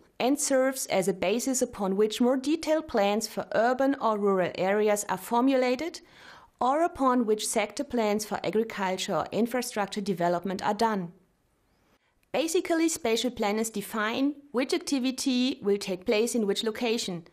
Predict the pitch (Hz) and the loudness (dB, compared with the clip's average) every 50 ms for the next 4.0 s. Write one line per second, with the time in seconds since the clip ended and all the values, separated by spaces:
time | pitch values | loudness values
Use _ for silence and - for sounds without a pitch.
0 | _ _ _ _ _ _ - 277 294 294 - - 269 254 262 262 269 269 240 226 | _ _ _ _ _ _ -2 0 0 0 0 0 0 0 0 0 0 0 2 2
1 | 214 208 202 214 240 294 311 - 277 269 262 262 247 247 240 226 226 233 240 - | 2 2 2 2 2 0 0 0 -2 0 0 2 2 2 2 2 2 2 0 0
2 | - 202 202 190 196 190 185 185 185 - 208 185 185 185 - - 233 220 214 220 | 0 0 0 0 0 -2 -2 -2 -4 -6 -6 -6 -6 -6 -4 -4 -2 -2 -2 -4
3 | 220 220 - - 208 214 - 208 208 220 220 - 208 185 170 - - - - | -6 -6 -6 -6 -6 -4 -2 0 0 0 0 -2 -2 -2 -2 -4 -6 -8 -12